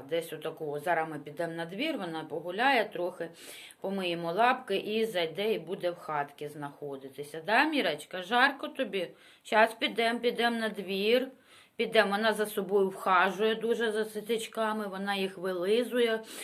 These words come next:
добре розлизує там все. Бо вони, вони, а ну, покажи, покажи, моя умниця, моя дівочка, моя, вони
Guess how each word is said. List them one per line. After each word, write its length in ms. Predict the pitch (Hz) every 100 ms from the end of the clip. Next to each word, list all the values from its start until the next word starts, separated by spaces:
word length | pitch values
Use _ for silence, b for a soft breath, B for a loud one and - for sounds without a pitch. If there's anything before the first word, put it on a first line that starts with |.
| B B
добре 480 | 165 240 214 196 196
розлизує 960 | 202 180 175 185 233 277 214 247 240
там 260 | 240 233 220
все. 440 | - - 226 220 214 B B B B B B _ _ _ _ -
Бо 180 | 180 196
вони, 360 | 190 196 208 196 B B B
вони, 220 | 185 202 185
а 80 |
ну, 140 | 202 175
покажи, 500 | 196 202 208 156 143 _
покажи, 480 | 175 175 185 156 151
моя 220 | 143 135 131
умниця, 580 | 127 120 110 - 127
моя 420 | 151 160 156 156 151
дівочка, 1080 | 143 147 180 185 165 135 131 - - 127
моя, 560 | 135 156 147 151 156 147
вони 340 | 147 156 151